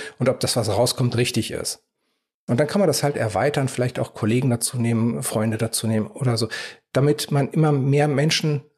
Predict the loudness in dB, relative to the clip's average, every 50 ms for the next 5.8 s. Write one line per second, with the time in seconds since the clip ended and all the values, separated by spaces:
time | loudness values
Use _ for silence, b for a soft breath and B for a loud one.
0 | _ _ -6 -4 -2 -2 -2 -4 -8 b b b b b _ _ -2 0 2 4
1 | 4 4 2 0 -4 _ -4 -2 -2 0 0 0 0 2 2 0 0 0 0 2
2 | 2 2 2 2 2 2 0 0 0 -2 -2 -2 0 0 0 0 0 B B B
3 | -6 -4 -2 -2 -2 0 2 2 2 2 2 0 0 -2 -4 -4 -2 0 0 0
4 | 0 2 2 2 2 2 2 2 2 2 2 2 2 0 2 0 0 0 0 0
5 | 2 2 0 0 -2 -2 -2 0 2 2 4 4 4 2 B